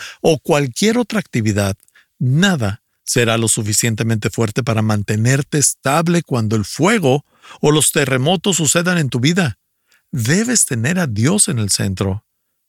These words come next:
Y de eso se trata la adoración. Dios dice,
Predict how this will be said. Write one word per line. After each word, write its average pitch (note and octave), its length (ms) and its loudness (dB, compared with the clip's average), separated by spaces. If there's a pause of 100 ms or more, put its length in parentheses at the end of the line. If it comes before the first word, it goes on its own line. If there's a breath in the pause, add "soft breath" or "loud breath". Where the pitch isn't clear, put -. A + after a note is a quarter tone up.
(100)
Y G#2+ 140 0
de G#2 200 2
eso G#3+ 180 0
se A2+ 160 -2
trata F3 400 -2
la A#2 100 0
adoración. G#2 640 0 (400 loud breath)
Dios F3 260 2
dice, G#2 440 -2